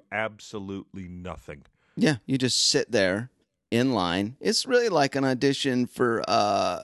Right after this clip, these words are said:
Speaker 2: uh,
Speaker 1: You're like a, a
Speaker 2: comics,
Speaker 1: human
Speaker 2: Last Comic Standing. You sat in line.
Speaker 1: Yep,
Speaker 2: Same thing.
Speaker 1: yep, that's exactly what that was. Uh, it, it's also kinda like being a human chess piece.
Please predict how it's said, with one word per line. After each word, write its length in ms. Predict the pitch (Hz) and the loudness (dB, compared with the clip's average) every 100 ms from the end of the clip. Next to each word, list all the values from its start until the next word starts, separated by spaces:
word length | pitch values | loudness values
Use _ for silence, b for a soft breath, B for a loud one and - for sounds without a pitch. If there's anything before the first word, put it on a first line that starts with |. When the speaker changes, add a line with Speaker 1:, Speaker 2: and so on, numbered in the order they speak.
| - | -6
Speaker 2:
uh, 320 | 117 104 98 | -2 0 -2
Speaker 1:
You're 140 | 139 147 | -2 0
like 220 | 151 139 | -2 -2
a, 140 | 135 | -4
a 40 | 123 - | -4 2
Speaker 2:
comics, 340 | 175 202 113 107 190 | 4 6 2 0 0
Speaker 1:
human 320 | 165 - 135 | 0 -2 4
Speaker 2:
Last 200 | 139 139 | 4 4
Comic 280 | 160 151 147 | 2 2 0
Standing. 500 | - 185 160 76 78 | 2 2 2 0 0
You 80 | 107 | 2
sat 240 | - 101 110 | 4 2 2
in 100 | 107 | 2
line. 320 | 90 98 120 b b - | 2 0 -2 b b -6
Speaker 1:
Yep, 140 | 120 143 | 0 0
Speaker 2:
Same 120 | 143 | 0
thing. 160 | 101 | 0
Speaker 1:
yep, 140 | 147 135 | -2 -2
that's 260 | 127 120 101 | -4 -6 -6
exactly 400 | 117 104 101 107 | -10 -6 -6 -6
what 140 | 101 | -6
that 140 | 117 90 | -6 -6
was. 260 | 117 165 _ _ - | -6 -8 _ _ -10
Uh, 220 | 113 107 104 | -4 -4 -4
it, 220 | 113 113 | -6 -6
it's 200 | 117 101 | -8 -6
also 260 | 123 113 120 | -6 -6 -10
kinda 240 | 127 123 | -8 -6
like 160 | 120 113 | -8 -8
being 160 | 131 | -10
a 40 | 117 | -10
human 340 | - 147 143 | -10 -10 -10
chess 320 | - 156 139 | -10 -12 -12
piece. 500 | - - 131 - - | -20 -20 -20 -20 -20